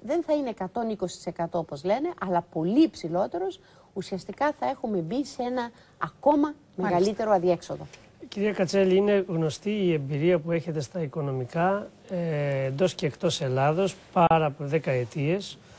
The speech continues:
Speaker 3: Και γι' αυτό και το ερώτημα ήταν, το πρώτο αρχικό μας ερώτημα ήταν ότι η έκπληξη, αν ήταν,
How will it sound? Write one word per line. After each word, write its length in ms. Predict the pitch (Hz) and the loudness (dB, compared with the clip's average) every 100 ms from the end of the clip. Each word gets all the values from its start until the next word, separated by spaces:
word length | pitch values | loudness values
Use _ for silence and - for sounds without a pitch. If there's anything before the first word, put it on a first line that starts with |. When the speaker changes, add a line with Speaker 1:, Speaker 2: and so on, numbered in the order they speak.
| - - - _ | -20 -20 -20 _
Speaker 3:
Και 200 | - 311 - | -6 -2 -2
γι' 180 | 262 170 | -2 -4
αυτό 280 | 135 220 220 | -2 -2 -2
και 160 | - | -2
το 140 | 175 175 | -4 0
ερώτημα 520 | 151 175 180 160 156 | 2 2 2 0 2
ήταν, 440 | 156 170 156 151 - _ _ _ _ _ _ _ - - | 0 0 0 -2 -6 _ _ _ _ _ _ _ -20 -12
το 100 | 156 | -10
πρώτο 420 | 151 165 156 156 | -6 -6 -2 -2
αρχικό 400 | 139 - 156 185 | -2 -4 0 2
μας 240 | 160 135 | 4 0
ερώτημα 440 | 143 160 180 170 165 | 2 4 4 4 4
ήταν 260 | 165 170 | 4 4
ότι 440 | 165 151 156 151 - - _ - 214 208 | 4 4 2 -2 -4 -14 _ -18 -8 -2
η 200 | 151 170 | 4 4
έκπληξη, 640 | - - 135 - 160 180 - _ _ _ _ _ _ - | 2 -4 -8 -6 -6 -6 -10 _ _ _ _ _ _ -4
αν 160 | 156 | -2
ήταν, 460 | 156 139 143 135 | 0 0 -2 -2